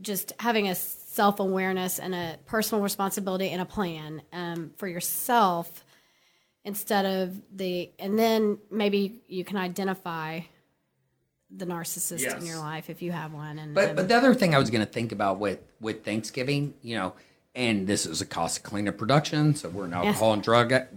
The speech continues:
Speaker 2: treatment center. Going
Speaker 1: Oh,
Speaker 2: back
Speaker 1: yes,
Speaker 2: to that,
Speaker 1: okay,
Speaker 2: like,
Speaker 1: so
Speaker 2: giving a
Speaker 1: yes.
Speaker 2: little,
Speaker 1: I like, yes.
Speaker 2: little heads up. Let's, we're changing. We're not talking about the narcissist, but I love talking about, uh, drinking and, you know,
Speaker 1: The holidays,
Speaker 2: prevention
Speaker 1: yes,
Speaker 2: and
Speaker 1: right,
Speaker 2: stuff
Speaker 1: yes,
Speaker 2: like that. It's
Speaker 1: yes.
Speaker 2: like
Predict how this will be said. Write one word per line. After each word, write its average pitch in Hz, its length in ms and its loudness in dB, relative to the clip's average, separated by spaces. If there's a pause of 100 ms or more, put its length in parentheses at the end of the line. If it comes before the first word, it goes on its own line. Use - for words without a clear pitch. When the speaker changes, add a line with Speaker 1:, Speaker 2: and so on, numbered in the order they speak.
Speaker 2:
treatment 165 360 8
center. 165 360 12
Going 98 260 10
Speaker 1:
Oh, - 80 8
Speaker 2:
back 98 140 8
Speaker 1:
yes, - 80 6
Speaker 2:
to 107 60 4
that, 151 260 10
Speaker 1:
okay, 135 100 8
Speaker 2:
like, 113 120 8
Speaker 1:
so 107 40 2
Speaker 2:
giving 110 220 8
a 107 40 8
Speaker 1:
yes. 104 100 6
Speaker 2:
little, 104 180 4
Speaker 1:
I 98 160 4
like, 202 240 -2
yes. - 320 -6
Speaker 2:
little 104 580 6 (140)
heads 131 340 4
up. 160 220 6
Let's, 117 240 4
we're 113 200 8
changing. 135 540 12
We're 95 80 12
not 98 240 8
talking 117 220 4
about 117 200 6
the 123 60 -2
narcissist, 131 680 0 (280)
but 143 80 2
I 131 120 6
love 123 680 8
talking 117 300 4
about, 101 300 4 (460)
uh, 98 240 6 (240)
drinking 117 560 6
and, 92 340 2
you 117 120 -2
know, 85 320 -2 (240)
Speaker 1:
The 247 120 2
holidays, 202 520 8
Speaker 2:
prevention 220 160 4
Speaker 1:
yes, 117 200 4
Speaker 2:
and - 80 -2
Speaker 1:
right, 180 180 2
Speaker 2:
stuff - 260 2
Speaker 1:
yes, - 100 -4
Speaker 2:
like 127 160 4
that. 143 300 6
It's 104 140 0
Speaker 1:
yes. - 20 2
Speaker 2:
like - 140 4